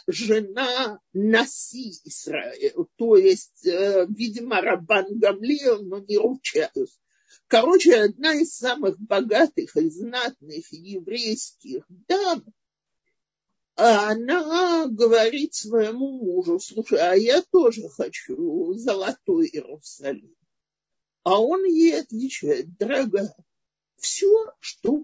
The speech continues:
хочешь. Не золотой Иерусалим. Золотой Иерусалим — это для Рахели. Она вела себя так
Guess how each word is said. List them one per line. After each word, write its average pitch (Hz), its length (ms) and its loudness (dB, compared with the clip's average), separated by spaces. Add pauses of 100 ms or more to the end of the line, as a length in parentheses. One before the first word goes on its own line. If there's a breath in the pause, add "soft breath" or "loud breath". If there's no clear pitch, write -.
хочешь. - 560 -12 (640)
Не 392 600 2
золотой 269 840 2
Иерусалим. 185 840 -4
Золотой 285 500 4
Иерусалим — 302 580 -2
это 220 220 -2
для 240 260 0
Рахели. 269 760 0 (520 soft breath)
Она 302 580 2
вела 262 560 -2
себя 208 760 0 (320)
так 415 400 0